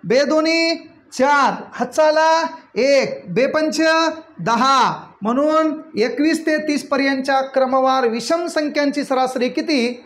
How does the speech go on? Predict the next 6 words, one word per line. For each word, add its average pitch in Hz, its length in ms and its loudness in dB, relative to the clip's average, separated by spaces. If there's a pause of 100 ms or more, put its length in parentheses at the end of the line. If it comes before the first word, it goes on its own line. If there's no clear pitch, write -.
(260)
तर 220 120 0 (100)
ह्या 254 220 0
प्रश्नाचं 208 580 -4
उत्तर 208 340 -2
पंचवीस. 262 680 -4 (500)
कळलं? 269 400 2